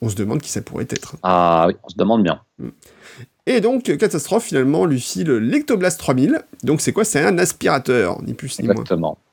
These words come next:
Speaker 2: Alias le, le Poltergeist trois mille en, en V O.
Speaker 1: Voilà. Et, euh, évidemment, on ne peut que faire un lien, euh, très clair avec, euh, bah, le,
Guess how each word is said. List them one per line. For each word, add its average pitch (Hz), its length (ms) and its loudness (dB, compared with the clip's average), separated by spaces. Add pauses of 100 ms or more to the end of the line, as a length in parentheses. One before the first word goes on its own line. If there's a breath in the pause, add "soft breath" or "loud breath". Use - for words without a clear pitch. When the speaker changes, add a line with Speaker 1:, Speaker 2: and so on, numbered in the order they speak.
(180)
Speaker 2:
Alias 120 340 0
le, 98 220 4
le 95 100 2
Poltergeist 110 640 0
trois - 180 -2
mille 98 240 2
en, 80 60 0
en 80 640 2
V 87 140 0
O. - 60 -6 (260)
Speaker 1:
Voilà. - 340 -8
Et, 107 300 0
euh, 98 240 0
évidemment, 113 560 2
on 120 40 2
ne 117 60 0
peut 127 140 -4
que 117 160 -4
faire 123 180 -2
un 110 140 0
lien, 131 440 2
euh, 113 120 0
très - 240 -4
clair 139 360 2
avec, 117 460 2
euh, 101 140 2
bah, 101 160 -2
le, 104 340 -2